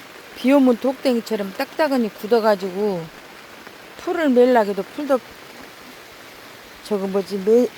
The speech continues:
매, 매, 매지지도 않고 파지지도 않고 비 오면 빠져 죽겠어, 땅이.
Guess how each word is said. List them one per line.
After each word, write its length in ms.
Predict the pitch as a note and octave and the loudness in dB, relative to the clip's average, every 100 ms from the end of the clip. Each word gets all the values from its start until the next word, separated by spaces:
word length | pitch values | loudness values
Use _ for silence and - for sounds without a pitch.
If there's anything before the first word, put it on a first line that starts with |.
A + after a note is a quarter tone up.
| F#3+ | -6
매, 120 | G#3 - | -6 0
매, 380 | G3+ A3 A#3+ - | 6 6 6 2
매지지도 920 | G3+ A3+ C4 G#3 - G3+ F#3+ G#3 G3+ | 2 4 4 2 -10 -12 -12 -4 -4
않고 420 | F3 E3+ F#3 F3+ - | -4 -6 -8 -8 -6
파지지도 580 | D4 C#4+ D4+ A#3 G3+ | -6 -6 -8 -8 -6
않고 440 | F#3+ E3+ - F#3 F3 - - - - - | -6 -8 -12 -12 -12 -16 -20 -20 -20 -20
비 180 | - C4 | -6 0
오면 300 | C4+ B3 G#3 | 2 0 -2
빠져 380 | A3+ C4 D4+ D4 | -4 -2 -2 -6
죽겠어, 520 | G#3+ G3+ F#3+ - - - | -8 -10 -10 -10 -12 -10
땅이. 340 | A#3 A#3+ A3+ | -6 -4 -4